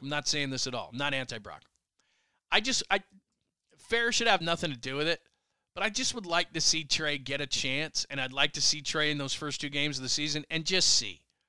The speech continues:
Because you know the thing that drives me crazy about Trey Lance, and it probably drives you crazy as well, and I've watched a lot of his practices, he's not an accurate thrower. Um, he had, he had a lot further, uh, a lot further to go than I think what the forty-niners thought.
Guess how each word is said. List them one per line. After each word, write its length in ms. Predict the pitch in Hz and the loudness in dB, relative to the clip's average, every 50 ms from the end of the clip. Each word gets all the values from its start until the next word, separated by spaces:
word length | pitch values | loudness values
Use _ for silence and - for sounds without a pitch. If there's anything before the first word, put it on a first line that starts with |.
| _ _ _ _ _ _ _ - | _ _ _ _ _ _ _ -10
Because 240 | - 156 170 160 180 | -2 -2 0 2 2
you 60 | 208 | 2
know 100 | 226 254 | 0 0
the 120 | 269 262 214 | 0 -2 -2
thing 200 | - 196 190 190 | 0 -2 -2 -2
that 140 | 185 147 | -2 -4
drives 300 | 135 147 147 160 165 - | -2 0 2 2 2 0
me 100 | 170 147 | -2 -4
crazy 360 | - - 151 151 156 143 151 156 | -4 0 0 2 2 2 2 0
about 200 | 151 139 131 - | 0 0 -2 -2
Trey 160 | 151 147 143 | -4 -2 0
Lance, 260 | 139 143 147 139 - | 0 0 -2 -2 -4
and 80 | 131 123 | -6 -8
it 60 | 117 | -6
probably 240 | - 139 147 147 135 | -2 -2 -2 -2 -2
drives 320 | 131 143 131 135 127 127 | -2 -2 -2 -2 -2 -4
you 100 | 135 131 | -6 -6
crazy 380 | - - 135 135 127 117 120 120 | -4 -2 0 0 0 -2 -4 -6
as 100 | 110 - | -6 -4
well, 300 | 127 127 131 135 131 - | -2 -2 -2 -2 -2 -2
and 100 | 143 165 | 0 0
I've 120 | 214 220 | 0 0
watched 300 | 202 190 175 - - - | 2 0 2 2 0 -4
a 40 | 139 | -2
lot 160 | 127 123 117 | -4 -4 -6
of 60 | 110 104 | -6 -8
his 100 | 101 - | -12 -10
practices, 560 | - 113 104 107 - - - 120 123 120 - _ _ _ _ _ _ _ _ _ _ _ | -8 -6 -8 -6 -6 -6 -6 -6 -8 -12 -14 _ _ _ _ _ _ _ _ _ _ _
he's 140 | - 156 147 | -8 -6 0
not 160 | 180 170 175 | 2 2 2
an 80 | 180 165 | 4 4
accurate 380 | 160 156 156 - 160 151 123 - | 4 4 2 2 -4 -8 -8 -6
thrower. 440 | 127 131 131 127 127 127 123 123 _ _ _ _ _ _ _ _ _ _ _ _ _ _ _ _ - - 127 | -6 -4 -2 -2 -4 -6 -8 -12 _ _ _ _ _ _ _ _ _ _ _ _ _ _ _ _ -18 -10 -6
Um, 220 | 123 123 120 117 | -6 -6 -6 -6
he 120 | 120 143 165 | -2 0 0
had, 120 | 165 - | 0 2
he 140 | - 147 143 | 0 -2 0
had 160 | 147 151 160 | 2 2 2
a 60 | 170 160 | 2 2
lot 260 | 156 156 151 - - | 2 2 2 0 -2
further, 220 | 156 156 143 143 - | -8 -8 -8 -8 -8
uh, 180 | 143 135 131 120 - | -8 -8 -8 -8 -8
a 120 | 135 135 | -8 -6
lot 240 | 135 139 143 147 - _ _ _ _ _ _ _ _ _ _ - | 0 2 2 2 0 _ _ _ _ _ _ _ _ _ _ -6
further 260 | 156 156 151 151 139 | -6 -4 -4 -4 -4
to 80 | 135 120 | -4 -4
go 260 | 139 139 139 131 127 | -2 0 0 0 0
than 140 | 131 127 127 | -2 -4 -4
I 80 | 123 | -4
think 200 | - 143 135 - | -2 -4 -4 -4
what 140 | 139 131 - | -4 -8 -8
the 60 | 123 | -10
forty-niners 580 | - - 139 131 131 127 123 127 127 123 - - | -12 -8 -8 -6 -4 -2 -2 -2 -2 -2 -4 -2
thought. 260 | 123 113 113 110 | -2 0 -2 -2